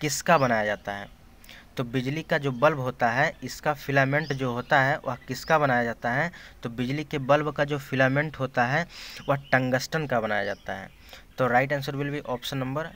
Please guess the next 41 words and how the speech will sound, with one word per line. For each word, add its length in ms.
C 320
हो 100
जाएगा। 380
अगला 200
क्वेश्चन 380
है 100
कि 140
गन 280
मेटल 380
जो 140
होता 280
है, 200
किस 220
धातुओं 500
का 140
मिश्रण 400
होता 240
है? 120
तो 60
गन 260
मेटल 320
जो 80
होता 200
है, 100
किन 280
धातुओं 360
का 120
मिश्रण 320
होता 180
है? 60
मोस्ट 360
इंपॉर्टेंट 500
है, 160
क्योंकि 380
ऐसे 220
क्वेश्चन 400
बार 220
बार 160
रिपीट 320
होते 200
हैं। 200